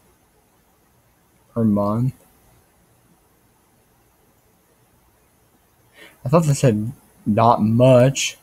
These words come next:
Maybe it actually said that. I don't know. Um, so we got a waiter. We got a few more rooms. Now, um, yeah, there's a way to,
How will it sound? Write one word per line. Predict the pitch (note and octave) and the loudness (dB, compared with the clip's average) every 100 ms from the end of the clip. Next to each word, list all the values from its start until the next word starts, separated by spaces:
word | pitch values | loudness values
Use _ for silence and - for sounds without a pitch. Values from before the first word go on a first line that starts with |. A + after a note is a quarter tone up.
| _ _ _ _ _ _ _ _ _ - - _ - | _ _ _ _ _ _ _ _ _ -20 -20 _ -2
Maybe | F#3+ C#4+ | 0 2
it | C#4 | 2
actually | A#3 - C3+ | 2 0 -6
said | - A2 | -4 -4
that. | F2 | -4
I | F#2+ A2 | -6 -6
don't | B2 | -4
know. | B2 G#2+ - _ _ _ _ _ _ _ _ _ _ _ | -4 -6 -12 _ _ _ _ _ _ _ _ _ _ _
Um, | G2+ A2+ A2+ A#2 A#2 B2+ _ _ _ _ _ | -2 2 4 2 0 -6 _ _ _ _ _
so | - C3+ | -12 0
we | |
got | C3+ | 2
a | A#2+ | 2
waiter. | G#2+ B2 C3 B2+ B2+ B2 | 2 0 2 2 2 0
We | |
got | A#2+ A2+ G#2+ G2+ - _ | 0 2 2 0 -6 _
a | - | -14
few | - A#2 | -6 -4
more | A2+ A2 | -2 -4
rooms. | G#2+ B2 B2+ B2 B2 A#2+ A#2+ B2 - - _ _ _ - - _ - _ - | -6 -4 -2 -2 -2 -2 -4 -6 -14 -20 _ _ _ -20 -20 _ -20 _ -6
Now, | C3+ C3 A#2+ - _ _ A#2 | 0 2 2 0 _ _ -4
um, | A2+ G2 C2+ - _ _ _ _ _ _ _ _ _ - - | -2 -2 -6 -14 _ _ _ _ _ _ _ _ _ -20 -6
yeah, | A#2+ E2+ | -2 -2
there's | - D3+ G#3+ | -4 -6 -4
a | C#4 | -4
way | C#3+ C#3 | -2 -2
to, | A#2 G2+ F2 | -2 -4 -6